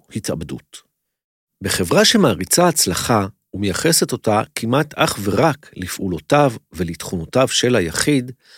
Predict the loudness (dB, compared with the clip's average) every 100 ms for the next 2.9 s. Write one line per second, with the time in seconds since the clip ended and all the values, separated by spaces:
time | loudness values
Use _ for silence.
0 | _ _ _ -6 -4 2 4 4 2 0
1 | 0 0 2 2 2 0 0 0 -2 0
2 | -2 -2 0 2 2 2 2 0 -4